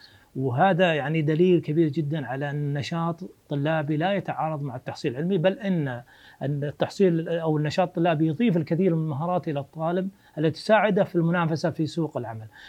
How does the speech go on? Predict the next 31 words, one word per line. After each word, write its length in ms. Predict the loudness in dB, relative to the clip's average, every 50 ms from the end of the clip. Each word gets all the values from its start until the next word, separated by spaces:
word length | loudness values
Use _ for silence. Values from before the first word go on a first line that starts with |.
| -20 -12 _
فلذلك 440 | -2 0 2 2 2 2 2 2 4
هي 120 | 4 4
دعوة 360 | 4 2 0 0 0 0 0 0
لأبناء 380 | -2 -2 -2 -2 -2 -4 -4
الطلاب 540 | -6 -8 -6 -6 -6 -4 -2 -2 -4 -4 -4
وبنات 360 | -6 -6 -4 -4 -4 -6 -8
الطالبات 680 | -10 -8 -4 -4 -2 -2 -2 -2 0 0 0 -2 -4 -8 _ _ -20 -20 -20 _ _ _ -4
للعمل 1300 | 0 2 4 6 6 4 2 0 -2 -4 -2 -2 -2 -2 -4 -4 -2 0 0 2 2 2 0 0 -2 -6 -8
والالتحاق 800 | -8 -6 -6 -4 -4 -6 -6 -6 -4 0 2 4 4 2 0 -2
بالأنشطة 800 | -4 -4 -2 -4 -4 -4 -4 -4 -4 -4 -4 -4 -6 -6 -8
الطلابية، 720 | -10 -6 -4 -2 -2 0 -2 -2 0 0 2 4 4 2 2
لأنها 480 | 0 -2 -2 -2 -2 -2 -4 -4 -6
ستزيد 600 | -8 -8 -8 -8 -6 -4 -4 0 0 2 2 2
من 160 | 0 -2 -2 -4
مهارته 460 | -4 -4 -4 -4 -4 -6 -6 -6 -8
وستصقله، 680 | -6 -6 -8 -6 -4 -6 -6 -6 -6 -4 -4 -2 -4 -4 -8 _ _ -20 -20 -20 -20 _ -4
وأيضا 920 | -2 0 0 0 0 -2 -4 -6 -6 -4 -4 -2 -2 0 0 0 0 0 -2
ستساعده 760 | -2 -2 -2 -4 -2 -6 -2 4 4 6 6 6 4 2 2
في 140 | 0 -2 -2
المنافسة 580 | -2 -2 -2 -2 -4 -4 -4 -6 -6 -4 -4 -2
زي 140 | -2 -2 -2
ما 100 | -2 -2
قلت 200 | -2 -2 -2 -4
لك 160 | -4 -6 -6
بعد 180 | -6 -6 -6
ما 140 | -6 -4 -6
ينتهي 280 | -6 -6 -6 -6 -6 -6
إن 60 | -6
شاء 160 | -8 -8 -8
الله 160 | -8 -8 -6
من، 240 | -6 -8 -8 -10 -12